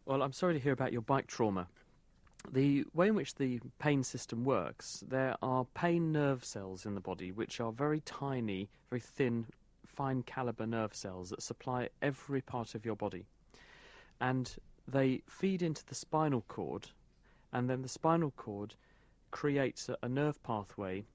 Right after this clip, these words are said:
or gives rise to a nerve pathway that carries the pain signals, almost like a relay station, up to your brain, where it then is presented to your consciousness. Now, when you injure yourself, the pain that you experience is caused by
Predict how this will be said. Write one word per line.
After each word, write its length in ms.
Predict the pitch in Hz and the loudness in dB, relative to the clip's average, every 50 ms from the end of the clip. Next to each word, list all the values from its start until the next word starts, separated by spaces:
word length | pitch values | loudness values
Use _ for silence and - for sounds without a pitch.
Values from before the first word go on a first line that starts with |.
| _ _ | _ _
or 120 | 117 110 - | -8 -8 -2
gives 240 | - 135 113 - - | -2 -2 -2 0 0
rise 360 | 123 127 127 120 110 101 - | 2 2 2 2 0 -4 -6
to 120 | - 110 | -6 -4
a 40 | 107 | -2
nerve 260 | 107 107 107 107 101 - _ - | 0 0 0 0 -2 -4 _ -6
pathway 380 | - 110 101 - - 104 107 | -6 -6 -6 -4 -4 -4 -4
that 160 | 107 113 - | -4 -4 -6
carries 540 | - - - - 151 139 120 110 107 - - - _ - | -6 -8 -6 -4 -2 -2 -2 -2 -4 -6 -10 -12 _ -16
the 60 | - | -12
pain 260 | - - 123 113 110 | -4 -2 -2 -2 -2
signals, 380 | - - 113 101 101 101 104 123 | -4 -6 -6 -4 -4 -4 -2 0
almost 220 | 135 127 117 - | 0 -2 -2 -2
like 120 | 123 110 117 | -4 -4 -4
a 40 | 113 | -2
relay 320 | 135 160 147 110 95 90 | 0 0 -2 -2 -4 -6
station, 480 | 90 - - 101 101 - - - 110 - - - - - - - - - | -8 -6 -6 -6 -4 -6 -6 -8 -10 -10 -10 -18 -20 -20 -20 -20 -10 -6
up 120 | - - - - _ | -6 -6 -6 -8 _
to 300 | - - 123 117 113 113 - - - - - - _ _ _ _ _ | -6 -2 -2 0 0 -2 -6 -8 -20 -20 -20 -20 _ _ _ _ _
your 160 | - 117 113 | -2 -2 -2
brain, 440 | 104 - 139 131 104 82 82 98 110 - _ _ - - - _ _ | 4 6 6 6 6 4 -2 -8 -10 -10 _ _ -20 -20 -20 _ _
where 300 | 113 117 117 117 117 - - | 0 2 2 2 2 0 -2
it 160 | - - - | -4 -4 0
then 180 | - 135 127 123 | 2 2 2 2
is 120 | 120 - | 0 -2
presented 500 | - - 120 110 120 123 113 107 - 110 | -4 -6 -4 -2 0 0 -2 -2 -6 -8
to 80 | - - | -4 -4
your 100 | 113 107 | -4 -4
consciousness. 800 | - - 131 120 - - - 107 - - - - - - - - - - _ _ _ _ _ _ _ - _ _ _ - - - - - - - - _ - | -2 -4 -4 -4 -4 -8 -10 -10 -10 -10 -12 -12 -12 -16 -18 -18 -20 -20 _ _ _ _ _ _ _ -20 _ _ _ -20 -20 -20 -20 -20 -20 -20 -20 _ -2
Now, 120 | - 135 135 | 0 2 6
when 200 | 143 175 202 220 | 6 6 6 6
you 80 | 214 - | 4 4
injure 280 | - 170 170 156 135 117 | 4 4 4 4 2 0
yourself, 680 | 107 98 92 - - - 90 76 85 98 - - - - - _ - _ - _ _ _ | 0 0 0 -2 -6 -10 -8 -10 -10 -10 -12 -18 -20 -20 -20 _ -20 _ -20 _ _ _
the 60 | - 131 | -10 -4
pain 280 | - 160 170 190 190 | 2 4 4 4 4
that 100 | 185 - | 2 2
you 100 | 143 143 | 2 2
experience 640 | 139 - - - - 143 123 110 107 101 - - - - - | 2 0 -2 -2 0 2 2 2 0 -2 -4 -8 -10 -10 -4
is 340 | - 120 127 120 110 - - - - - | -2 0 0 0 0 -4 -8 -10 -14 -6
caused 400 | - 147 147 143 135 - - - | -2 0 0 2 0 -2 -4 -2
by 320 | 117 110 110 110 113 - | 0 0 2 0 0 -4